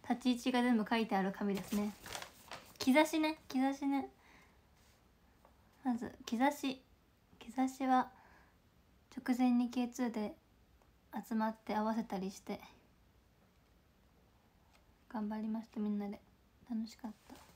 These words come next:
兆し。兆しの最初のさ、チャッチャッチャカチャカチャッチャッチャカチャカチャッチャッチャカチャカみたいな。兆しの前の更新のとこあるんだけど、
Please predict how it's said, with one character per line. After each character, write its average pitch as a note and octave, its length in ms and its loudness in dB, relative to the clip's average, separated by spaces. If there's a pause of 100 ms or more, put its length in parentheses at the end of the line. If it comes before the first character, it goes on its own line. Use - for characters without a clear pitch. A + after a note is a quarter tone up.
(960)
兆 A#3+ 80 -6 (180)
し。 A3 300 -10 (3750)
兆 B3 240 8
し C#4+ 100 6
の C#4 120 6
最 C#4+ 180 6
初 C#4+ 140 4
の C#4 240 4 (100)
さ、 A3 240 0 (380)
チ - 100 0
ャ A3 40 4
ッ - 100 -10
チ - 80 -2
ャ - 20 -2
ッ - 80 -10
チ - 120 0
ャ - 20 -2
カ A#3 100 -2
チ - 80 -4
ャ G#3+ 60 0
カ G#3+ 80 -4
チ - 140 -12
ャ - 20 -16
ッ - 40 -20
チ - 120 -4
ャ - 20 0
ッ A3 40 -6
チ - 120 -6
ャ A3+ 60 0
カ A#3 80 -2
チ A3+ 100 -4
ャ - 20 -4
カ A3+ 120 -4
チ - 100 -12
ャ - 20 -18
ッ - 140 -16
チ A3+ 60 -4
ャ - 20 -14
ッ - 60 -14
チ - 100 -8
ャ - 40 -4
カ B3 60 -2
チ - 100 -4
ャ - 20 -4
カ A3+ 80 -2
み G#3 80 -6
た - 80 -6
い D3 40 -6
な。 C3+ 80 -12 (1160)
兆 A#3+ 220 4
し B3+ 100 4
の B3 140 8
前 B3+ 280 8
の G3+ 140 0
更 A3 220 0
新 A3 180 -2
の G#3+ 100 0
と G#3+ 120 -8
こ - 180 -12
あ G3+ 60 -4
る G3+ 100 -2
ん F#3+ 60 0
だ G3+ 80 -4
け - 100 -10
ど、 A#3+ 80 -10